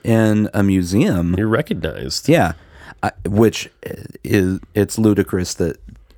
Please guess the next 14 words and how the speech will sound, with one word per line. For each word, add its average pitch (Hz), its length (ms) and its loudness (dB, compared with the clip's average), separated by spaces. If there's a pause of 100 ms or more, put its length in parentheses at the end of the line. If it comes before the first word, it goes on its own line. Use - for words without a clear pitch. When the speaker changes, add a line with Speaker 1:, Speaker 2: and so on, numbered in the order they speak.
(380)
Speaker 2:
Hasn't 95 280 0
happened 92 300 -2
so 85 140 -2
far. - 380 0
Speaker 1:
Yeah. 101 300 -4
Speaker 2:
This 98 180 0
is, - 420 0 (400)
I - 80 2
mean, 160 200 4
good 175 180 6
on 202 220 2
you, 117 80 4
DePaul 101 400 0
Museum. 90 400 0